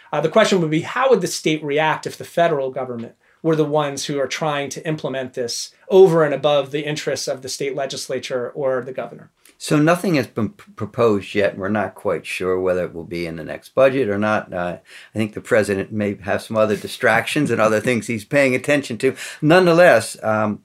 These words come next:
Speaker 2: I'm assuming that you produce the papers because you think it's time to start thinking about it now.
Speaker 1: Clearly, the issues going on in the federal government and legislature are, are somewhat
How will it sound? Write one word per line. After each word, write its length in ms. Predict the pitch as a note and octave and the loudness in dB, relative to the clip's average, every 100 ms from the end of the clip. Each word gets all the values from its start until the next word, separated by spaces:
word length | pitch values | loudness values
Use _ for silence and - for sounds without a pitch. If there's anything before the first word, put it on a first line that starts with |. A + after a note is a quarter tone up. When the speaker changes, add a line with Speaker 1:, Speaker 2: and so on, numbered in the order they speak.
| - | -6
Speaker 2:
I'm 100 | A2+ | -4
assuming 380 | G#2+ D#3 C3 G#2+ | -2 0 0 0
that 160 | G2+ F#2+ | -2 -2
you 160 | G2 _ | -10 _
produce 360 | - G#2+ D#3 - | -6 -2 -2 -2
the 60 | |
papers 320 | G#2+ F#2 A2 G#2 | -2 -2 -2 -6
because 360 | G#2+ A#2+ G2+ | -6 -4 -4
you 80 | G#2 | -6
think 180 | A#2 G2+ | -6 -8
it's 160 | - | -8
time 220 | - G2+ F2 | -4 -4 -4
to 60 | |
start 340 | - F#2+ - _ _ _ | -4 -4 -4 _ _ _
thinking 380 | - A#2 G#2+ G2 | -8 -6 -4 -6
about 300 | F#2 F#2+ F#2 | -2 0 0
it 140 | F2 G2+ | -2 -4
now. 480 | G2 F2 D#2 - _ _ C4 | -4 -2 -4 -8 _ _ 4
Speaker 1:
Clearly, 460 | C4 A#3+ G#3+ F#3+ | 6 8 6 2
the 520 | D#3 D#3 F#3+ F3 E3+ - | -2 2 4 4 2 2
issues 380 | G3+ G3+ G#3+ - | 0 2 0 2
going 300 | G3 F#3 E3+ | 2 4 2
on 180 | E3+ | 2
in 80 | F#3+ | 0
the 60 | D#3 | 0
federal 540 | - E3+ D#3+ D#3+ D#3 | 2 4 6 6 4
government 440 | D3+ D#3 D#3 D#3 D3+ | 2 2 2 0 0
and 80 | |
legislature 800 | D3+ D3 D3+ D#3+ D3 - D3 C#3+ | 0 0 0 -2 0 0 2 2
are, 360 | - C#3+ C#3 D3 | 2 2 2 0
are 160 | C#3 C3 | -2 -2
somewhat 500 | - D3+ C#3+ C#3 | 0 2 4 2